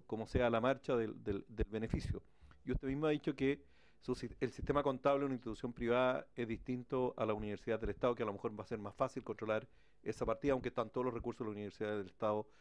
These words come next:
sujeta a control de la Contraloría. Entonces ahí me gustaría ver cómo ustedes han pensado, eh, avanzar en esto, más bien va a estar centrado en que los alumnos que dice tener la institución sean los que corresponden,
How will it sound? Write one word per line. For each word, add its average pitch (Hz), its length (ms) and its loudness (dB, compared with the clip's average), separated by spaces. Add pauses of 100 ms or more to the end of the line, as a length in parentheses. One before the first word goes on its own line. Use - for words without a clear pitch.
(140)
sujeta 110 640 -2
a - 60 -6
control 104 540 -2
de 101 100 -4
la 92 60 -2
Contraloría. 95 460 -4
Entonces - 280 -10
ahí 113 100 0
me 117 60 0
gustaría 113 340 -2
ver 113 140 0 (460)
cómo 147 180 2
ustedes 147 200 4
han 143 60 0
pensado, 131 680 2 (600)
eh, 107 220 -4 (140)
avanzar 110 460 2
en 139 120 4
esto, 139 280 2
más 117 140 4
bien 123 200 2
va 123 60 4
a - 20 -4
estar 123 340 -2 (140)
centrado 117 840 0
en 107 180 -8
que 104 300 -2 (360)
los 107 140 4
alumnos 117 340 2
que 107 140 0
dice 113 280 0
tener 113 220 0
la 113 80 -2
institución 110 600 -2
sean 110 360 4
los 110 100 0
que - 100 -8
corresponden, 107 800 0